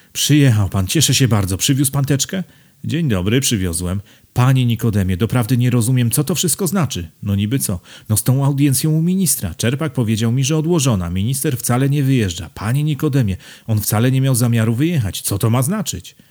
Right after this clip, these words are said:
„Chodźmy do mego mieszkania”, odparł, czerwieniąc się, Dyzma. „Tam panu wytłumaczę”. „Doprawdy, doprawdy nie rozumiem”, szeplenił bez przerwy, depcząc za Nikodemem. „Niech Ignacy idzie sobie na miasto”, rzekł Dyzma do służącego.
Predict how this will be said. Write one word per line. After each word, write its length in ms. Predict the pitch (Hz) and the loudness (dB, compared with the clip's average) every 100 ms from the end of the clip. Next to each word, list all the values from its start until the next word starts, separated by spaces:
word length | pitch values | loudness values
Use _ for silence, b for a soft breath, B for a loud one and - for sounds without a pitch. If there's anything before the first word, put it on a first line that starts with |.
| B B B B | B B B B
„Chodźmy 360 | - 202 147 147 | -6 -2 0 2
do 100 | 127 | 2
mego 220 | 117 104 | 2 2
mieszkania”, 560 | 101 95 - 90 87 - | 2 0 -2 -4 -4 -2
odparł, 500 | 107 - 98 95 92 | -4 -2 -4 -2 -4
czerwieniąc 560 | - 98 107 101 95 | -2 -2 0 0 -2
się, 120 | - 95 | -4 -4
Dyzma. 400 | 98 82 87 90 | -4 -4 -8 -8
„Tam 240 | - 139 | -6 -4
panu 220 | 127 113 | -2 0
wytłumaczę”. 600 | 95 95 90 82 - 107 - B B B B | -2 -2 -4 -6 -10 -16 -18 B B B B
„Doprawdy, 440 | 104 117 110 101 | 0 2 0 0
doprawdy 460 | 101 110 107 117 147 | 0 0 0 0 0
nie 140 | 151 | 0
rozumiem”, 460 | 147 123 117 92 85 | 2 2 2 0 -2
szeplenił 520 | - 101 104 117 139 | -2 -2 0 0 0
bez 180 | 120 - | -2 -2
przerwy, 340 | - 117 117 | -2 0 0
depcząc 380 | 101 101 - 98 | -2 -2 -2 -2
za 100 | 92 | -2
Nikodemem. 520 | 92 92 85 82 78 85 B B 117 | -4 -4 -6 -6 -8 -12 B B -2
„Niech 200 | 160 170 | 0 0
Ignacy 440 | 123 131 131 131 | 0 0 0 0
idzie 260 | 139 113 113 | -2 0 0
sobie 280 | 117 107 | 0 0
na 140 | 101 101 | 0 0
miasto”, 440 | 107 98 - 92 | 0 -2 -4 -10
rzekł 380 | 82 95 95 92 | -8 -6 -6 -6
Dyzma 360 | 87 107 95 90 | -4 -2 -2 -2
do 140 | 90 | -4
służącego. 640 | - 95 90 85 80 80 | -6 -6 -6 -8 -10 -14